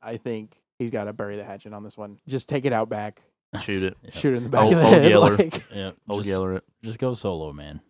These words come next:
Speaker 1: Either go solo or join another band or make another band. This output and his past two albums, Pray for the Wicked, you know, Death of a Bachelor, he has not put out a good project since the two thousands.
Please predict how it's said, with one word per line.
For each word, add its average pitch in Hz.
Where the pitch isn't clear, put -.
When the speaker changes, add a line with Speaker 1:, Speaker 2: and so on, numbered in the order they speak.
Speaker 1:
Either 143
go 139
solo 127
or 110
join 110
another 107
band 107
or 120
make 117
another 107
band. 101
This 135
output 117
and 107
his 110
past 113
two 113
albums, 110
Pray 117
for 120
the 113
Wicked, 110
you 113
know, 110
Death 110
of 117
a 107
Bachelor, 110
he 139
has 123
not 110
put 113
out 104
a 107
good 107
project 107
since 107
the 110
two 101
thousands. 95